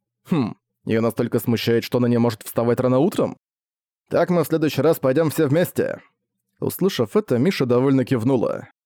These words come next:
«Но это как-то странно. Получится, что Анас придёт разбудить меня, чтобы пойти к нему домой», пробормотала Саша. «О, с добрым утром!» Услышав приятный голос,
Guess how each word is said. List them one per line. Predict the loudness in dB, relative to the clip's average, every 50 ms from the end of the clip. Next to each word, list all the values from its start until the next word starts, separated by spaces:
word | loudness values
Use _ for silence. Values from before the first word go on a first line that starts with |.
| _ _ _ _ _ _ _ _ _ _ _
«Но | -4 -2 0 2 2 2 4 4 4 4
это | 2 2 0 0
как-то | -2 -2 -2 -2 -2
странно. | -2 -2 0 0 2 4 4 2 2 0 -4 _ _ _ _ _ _ _ _
Получится, | 0 2 2 2 2 0 -2 -2 -2 -4
что | -2 -2 -2 -2
Анас | 0 2 2 0 0
придёт | -2 -2 -2 -2 -2
разбудить | -2 -2 -2 -2 -4 -4 -4 -2
меня, | 0 0 2 2 0
чтобы | 0 0 -2 -2 -2
пойти | 0 0 0 0 0 -2
к | -2
нему | 0 0 0 2
домой», | 2 2 2 2 2 0 -2 -4 -8 -10 _ _ _ _ _ _ _ _ _ _ _
пробормотала | -4 -4 -2 0 0 0 0 0 0 0 0 0 -2
Саша. | -2 -2 -4 -4 -4 -4 -6 -6 -8 -10 -12 -16 _ _ _ _ _ _ _ _ _ _ _ _ _
«О, | -2 0 2 2 0 0 -2 -8 _ _ _ -4
с | -4 -2 -2
добрым | -2 0 0 2 2 2
утром!» | 2 2 0 0 -2 -4 -6 -12 -16 -18 _ _ _ _ _ _ _ _ _ _
Услышав | -8 -6 -6 -2 -2 -2 -2 0 -2 -4
приятный | -2 0 0 0 0 0 -2 -2 0
голос, | 0 2 2 2 0 -2 -6 -12 -16